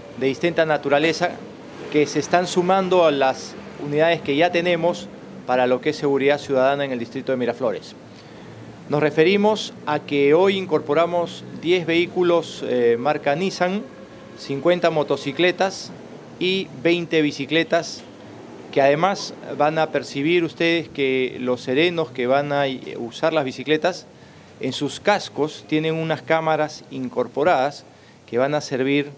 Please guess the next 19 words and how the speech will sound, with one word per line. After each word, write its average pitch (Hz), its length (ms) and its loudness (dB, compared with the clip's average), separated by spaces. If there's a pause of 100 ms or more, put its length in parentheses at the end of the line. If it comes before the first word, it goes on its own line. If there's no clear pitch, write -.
(500)
para, 123 560 2
eh, 113 480 -2
la 110 260 -2
grabación 110 540 -2
de 139 100 0
las 123 140 -4
ocurrencias 127 560 -4
en 110 100 -4
los 110 120 -6
que 117 160 -2
ellos 120 380 -2
intervengan. 113 680 -2 (500)
De 139 100 4
esta 156 200 0
manera 156 540 0 (100)
seguimos 156 600 -2
generando 147 800 0 (500)
más 143 260 -2
elementos 143 760 -2